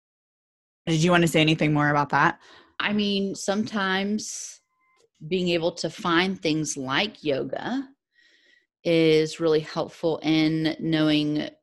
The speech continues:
Speaker 2: you know, kind of where, where you are with your body. Even being able to do breath work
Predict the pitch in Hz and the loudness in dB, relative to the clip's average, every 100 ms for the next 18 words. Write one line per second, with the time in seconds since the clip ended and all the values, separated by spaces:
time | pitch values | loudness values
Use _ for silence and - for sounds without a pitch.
0 | - 160 147 147 175 156 147 151 156 147 | -6 -4 -4 -4 -4 -2 2 4 2 0
1 | 151 160 156 135 151 151 - - 127 147 | -2 0 0 -2 -6 -6 -6 -8 -4 -2
2 | 151 139 135 - 147 135 117 120 165 240 | -2 -4 -4 -4 -6 -4 -6 -8 -8 -6
3 | 320 - _ _ _ _ _ 170 185 190 | -6 -10 _ _ _ _ _ -6 0 2
4 | 185 180 156 _ _ _ _ _ _ - | 2 -2 -4 _ _ _ _ _ _ -8
5 | 165 180 170 160 160 - 160 151 147 139 | -2 0 0 0 0 -4 -6 -4 -4 -2
6 | 143 185 220 - 127 - - | -2 -2 -4 -8 -6 -6 -10